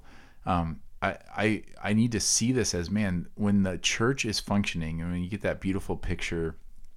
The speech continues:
in Scripture of, like, when, when the church, when the body is working properly, it's building itself up in love. Like, when every member is functioning proper, or functioning as it's supposed to, then the body, the whole body is built up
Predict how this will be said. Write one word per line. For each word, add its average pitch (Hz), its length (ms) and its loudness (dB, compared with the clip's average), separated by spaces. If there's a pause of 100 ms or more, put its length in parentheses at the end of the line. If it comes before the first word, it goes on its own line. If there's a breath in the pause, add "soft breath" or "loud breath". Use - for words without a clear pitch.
(340)
in 104 160 4
Scripture 87 480 -2
of, 80 80 -6
like, 85 160 -4
when, 92 340 4
when 95 200 2
the 85 60 2
church, - 400 -2
when 95 80 0
the 87 60 2
body 90 340 4
is 80 140 -2
working 87 380 0
properly, 87 560 -2
it's 76 100 -8
building 90 420 0
itself 87 400 -2
up 82 280 -4
in 82 160 -2
love. 80 480 -2
Like, 78 140 -6
when 82 100 -4
every 87 240 -2
member 87 360 2
is 78 140 -2
functioning 85 500 -2
proper, - 480 -4
or 85 240 -4 (300)
functioning 92 400 2
as 85 160 -2
it's 78 140 -6
supposed 95 420 -2
to, 76 240 -4 (600 loud breath)
then 90 300 2
the 95 100 -2
body, 95 400 6
the 85 100 -6
whole 127 160 -2
body 90 500 2
is 80 140 -6
built 87 320 -2
up 85 260 -2